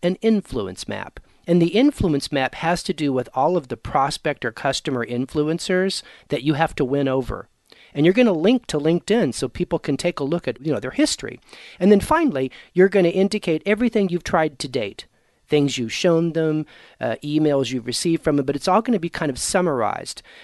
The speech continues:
And then you're gonna give each person on your Dealstorm team an assignment before the meeting, something to think about, something to research, maybe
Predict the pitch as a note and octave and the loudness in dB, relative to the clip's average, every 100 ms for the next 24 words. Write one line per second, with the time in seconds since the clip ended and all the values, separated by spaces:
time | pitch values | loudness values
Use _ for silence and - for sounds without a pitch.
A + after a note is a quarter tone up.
0 | - - C#3+ C#3+ E3+ D#3+ D#3+ D3+ D3+ F3 | -12 -4 0 4 6 6 2 0 0 2
1 | D3 C#3+ F3+ C#3+ F#3 G#3 - - A3 - | 2 2 0 0 -4 -4 -4 0 0 2
2 | D3+ C3+ C3 A#2+ A#2 D#3 D3+ D#3+ B2+ B2 | 0 0 0 -2 -2 -2 0 0 0 -2
3 | - F3+ D3+ C#3 B2+ - G#3 G3 D#3+ A2+ | -2 -2 -2 -2 -4 -2 -2 0 0 -2
4 | - C3 - B2 C3 D3 B2+ G#2 A2+ - | -6 -8 -2 0 2 0 0 -6 -4 -2
5 | D3 C3+ A2+ - - E3 F3 D3+ C#3+ C#3 | 0 -2 -6 -6 -2 -2 -2 -2 -2 -2
6 | - - A2+ A#2 A2 A2+ B2 D3+ - D#3 | -4 -6 -4 -6 -6 -6 -2 -2 0 -2
7 | C#3 - D#3+ G3+ F3+ | -2 0 2 2 0